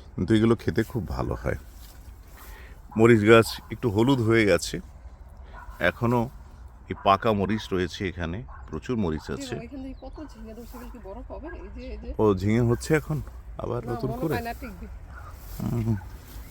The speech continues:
Speaker 2: যে রাতে যে ঠান্ডা
Speaker 1: কুমড়ো
Speaker 2: পড়ে না?
Speaker 1: শাক এখনো খাওয়ার মতো কিছু কুমড়ো শাক আছে। হ্যাঁ, রা-, এই যে ঝিঙে আবার
Speaker 2: ওই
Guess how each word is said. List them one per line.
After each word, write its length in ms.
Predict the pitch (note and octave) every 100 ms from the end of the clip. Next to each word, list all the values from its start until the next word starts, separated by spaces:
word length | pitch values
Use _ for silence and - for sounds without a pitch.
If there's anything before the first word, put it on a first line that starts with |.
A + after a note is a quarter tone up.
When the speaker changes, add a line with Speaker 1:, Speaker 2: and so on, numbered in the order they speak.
| - G#3
Speaker 2:
যে 180 | G#3+
রাতে 340 | G#3 A3 - A3+
যে 140 | A3
ঠান্ডা 180 | - -
Speaker 1:
কুমড়ো 260 | C3 C#3 C#3
Speaker 2:
পড়ে 160 | C3+
না? 0 |
Speaker 1:
শাক 320 | C3 G2+ -
এখনো 340 | A2+ A2 C3+ D3
খাওয়ার 320 | - A2+ A#2
মতো 240 | A#2 -
কিছু 260 | A2+ A#2 A2+
কুমড়ো 240 | G#2+ F#2+ G#2+
শাক 280 | - - E2+
আছে। 320 | E2 - C#2+ - - - - - - - - -
হ্যাঁ, 340 | G#2+ G#2 F#2+ D2
রা-, 180 | C#2+ -
এই 260 | G2+ B2
যে 160 | G#2 D#2+
ঝিঙে 360 | D2 F2 F2
আবার 220 | E2 E2 E2
Speaker 2:
ওই 440 | - - -